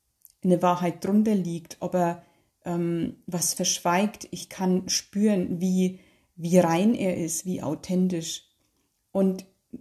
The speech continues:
nur so kann ich mich durch diesen Dschungel, ähm, durchmanövrieren. Nur so kann ich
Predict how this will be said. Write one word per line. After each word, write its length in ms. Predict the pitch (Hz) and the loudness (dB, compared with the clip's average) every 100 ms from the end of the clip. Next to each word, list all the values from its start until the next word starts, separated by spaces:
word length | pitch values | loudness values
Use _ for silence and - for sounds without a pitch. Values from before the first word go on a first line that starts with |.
| _ - | _ 2
nur 280 | 202 247 | 6 6
so 420 | 240 - 220 240 180 | 4 0 0 0 -2
kann 300 | - 202 226 | -4 -2 -2
ich 160 | 226 | 0
mich 240 | 220 214 - | -2 -4 -4
durch 340 | 190 190 - | -6 -6 -8
diesen 360 | 202 185 175 - | -6 -4 -4 -4
Dschungel, 540 | - 262 277 170 160 - _ _ _ - | -2 2 4 4 0 -6 _ _ _ -12
ähm, 320 | 185 175 170 165 | -8 -4 -6 -4
durchmanövrieren. 920 | 226 269 190 156 160 151 165 160 160 | -4 -4 -4 -2 -2 -4 -6 -6 -4
Nur 180 | 180 226 | 0 0
so 500 | 247 - 254 269 170 | 0 0 2 2 0
kann 260 | - 185 190 | -6 -4 -2
ich 320 | 202 214 - | -2 -4 -8